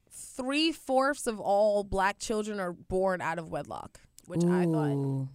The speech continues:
Speaker 1: yeah. And I might be, that might be a huge exaggeration as far as numerically, but the majority of <laughs> black children
Speaker 2: Yeah.
Speaker 1: in America are born out of wedlock. And I just
Speaker 2: That's a
Speaker 1: thought that was
Speaker 2: lot.
Speaker 1: very interesting. Yeah, because it's very interesting because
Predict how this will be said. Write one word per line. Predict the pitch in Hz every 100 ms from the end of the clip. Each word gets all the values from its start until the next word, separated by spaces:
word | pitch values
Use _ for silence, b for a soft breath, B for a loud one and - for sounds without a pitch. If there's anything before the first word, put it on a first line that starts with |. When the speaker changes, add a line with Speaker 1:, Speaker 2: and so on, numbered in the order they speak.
| -
Speaker 1:
yeah. | 190 - - _ _ _ _
And | - 226
I |
might | 277 302 262
be, | 262
that | 233 247
might | 262
be | 240
a | 196 190
huge | - - 302 247
exaggeration | 247 247 233 226 233 247
as | 208
far | - 208
as | 196 190
numerically, | 190 196 220 233 262 254 B B
but | 226 220 190
the | 220
majority | 226 190 - 247 262 247 233
of | 208
<laughs> | 180
black | 214 -
children | - 254 190 175 151 165 B
Speaker 2:
Yeah. | 202 175
Speaker 1:
in | 240
America | 226 220 202 196
are | 165 185
born | 180 180 180
out | 165
of | 170
wedlock. | 160 139 98 - -
And | 190
I | 214 247
just | 208 -
Speaker 2:
That's | 214
a |
Speaker 1:
thought | 165
that | 170
was | 143 175
Speaker 2:
lot. |
Speaker 1:
very | 180 196 196
interesting. | 208 190 185 208
Yeah, | 480 - - B B
because | 254 294 254
it's | 240 240
very | 233 285 285
interesting | 262 254 233
because | 233 226